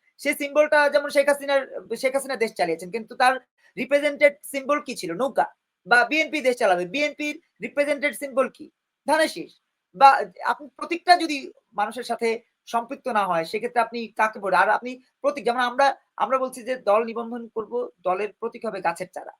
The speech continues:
আমরা হাইকোর্টে রিট করছি এবং আমরা এভাবেই গাছের চারাই চাইছি, যে আমরা গাছের চারাই চাই। আমাদেরকে দিতেই হবে গাছের চারা। এখন গাছের চারা যখন আমি নিব, আমাকে এটা ব্র্যান্ড প্রমোট করতে হবে, এটা একটা ব্র্যান্ড হিসেবে মানুষের কাছে পৌঁছে দিতে হবে। সেই পৌঁছে দেওয়ার দায়িত্ব কি এখন যারা পলিটিক্যাল পার্টি করছে তারা করতে পারছে?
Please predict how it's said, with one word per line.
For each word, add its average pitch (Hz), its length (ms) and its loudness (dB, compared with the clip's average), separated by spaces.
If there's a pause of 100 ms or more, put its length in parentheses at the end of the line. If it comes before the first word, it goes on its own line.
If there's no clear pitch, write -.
(100)
আমরা 175 380 0
হাইকোর্টে 170 340 -8
রিট 180 200 -10
করছি 165 240 -12
এবং 160 200 -8
আমরা 170 300 -4 (240)
এভাবেই 214 500 -2
গাছের 262 240 2
চারাই 247 240 4
চাইছি, 156 300 -6
যে 180 120 -2
আমরা 196 160 -2
গাছের 202 300 -2
চারাই 254 260 4
চাই। - 180 -10 (360)
আমাদেরকে 254 340 -2
দিতেই 320 300 0
হবে 285 160 6
গাছের 202 240 2
চারা। 160 180 0
এখন 254 180 -6
গাছের 226 240 0
চারা 269 220 0
যখন 262 200 -4
আমি 226 200 -2
নিব, 175 240 -6 (260)
আমাকে 240 320 0
এটা 247 140 0
ব্র্যান্ড 208 420 2
প্রমোট 220 260 -4
করতে 196 240 -4
হবে, 190 260 0 (220)
এটা 202 120 -2
একটা 233 120 0
ব্র্যান্ড 202 340 4
হিসেবে 247 180 -2
মানুষের 220 240 -2
কাছে 220 140 -8
পৌঁছে 294 280 -4
দিতে 226 200 -2
হবে। 180 280 0 (160)
সেই 254 140 -8
পৌঁছে 320 300 -4
দেওয়ার 311 180 6
দায়িত্ব 277 320 6
কি 294 200 -2
এখন 233 260 0
যারা 285 160 6
পলিটিক্যাল 285 360 0
পার্টি 262 260 4
করছে 277 180 -8
তারা 269 240 6
করতে 269 340 -6
পারছে? 269 420 2